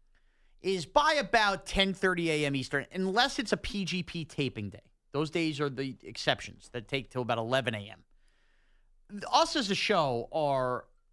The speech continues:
outta here. With the Bogusch, when he does updates, sometimes stay really late. But the rest of us, it's see you later. We get outta here. We usually have metered parking till eleven. Yesterday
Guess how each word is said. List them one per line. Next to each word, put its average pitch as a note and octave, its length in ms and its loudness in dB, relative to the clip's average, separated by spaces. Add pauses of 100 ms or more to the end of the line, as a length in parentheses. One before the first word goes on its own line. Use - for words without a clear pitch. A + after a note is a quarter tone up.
(140)
outta G3+ 260 6
here. C3+ 320 -2
With F3+ 180 -8
the G#3 120 -4 (380)
Bogusch, A#3+ 380 6
when A3+ 80 -2
he G#3 60 0
does F#3 120 0
updates, F#3+ 280 0
sometimes D3+ 340 -8
stay D3 200 -4
really D#3 360 -2
late. E3 320 -4 (720)
But G3+ 220 4
the A3+ 60 0
rest B3 280 4
of A#3+ 80 4
us, B3 280 0
it's F3 380 -4
see A3+ 300 -2
you A#3+ 80 2
later. F3+ 480 0 (180)
We E3+ 100 -4
get F3+ 140 0
outta D#3 200 2
here. D3+ 100 0
We E3 100 -2
usually G3 280 -2
have E3 100 0
metered D3+ 320 -2
parking C3+ 320 -2
till G#2+ 180 -6
eleven. G2 300 -8 (800)
Yesterday D#3 920 2